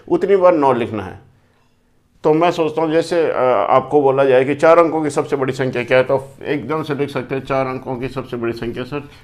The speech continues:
नौ हज़ार नौ सौ निन्यानवे, चार बार नौ लिखना है आपको। दस अंकों की भी कोई सबसे बड़ी संख्या पूछे तो आपको दस बार नौ लिख देना है। तो सबसे बड़ी संख्या बहुत आसान है।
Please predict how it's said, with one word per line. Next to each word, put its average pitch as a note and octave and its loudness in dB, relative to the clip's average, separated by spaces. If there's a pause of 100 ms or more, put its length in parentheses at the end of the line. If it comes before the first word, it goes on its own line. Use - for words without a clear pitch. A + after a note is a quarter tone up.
(140)
नौ A#2 0
हज़ार A#2+ 2
नौ G2+ -4
सौ C#3 -2
निन्यानवे, C3+ -4
चार D3 2
बार D#3+ 0
नौ C3+ 0
लिखना G#2 -6
है G2 -10
आपको। - -16 (640)
दस F3 6
अंकों G3 2
की F#3 2
भी F#3 2
कोई F#3 -2
सबसे F3 -6
बड़ी D#3+ -2
संख्या D3+ -4
पूछे C#3 -4 (340)
तो C3+ 0
आपको B2+ 4
दस B2 0
बार E3+ 0
नौ A#2 0
लिख A2 -2
देना G2 -6
है। G2 -16 (800)
तो A3 2
सबसे G#3+ 0
बड़ी F#3+ 2
संख्या F3 -2
बहुत A#2+ -2
आसान C#3+ 2
है। F3 -6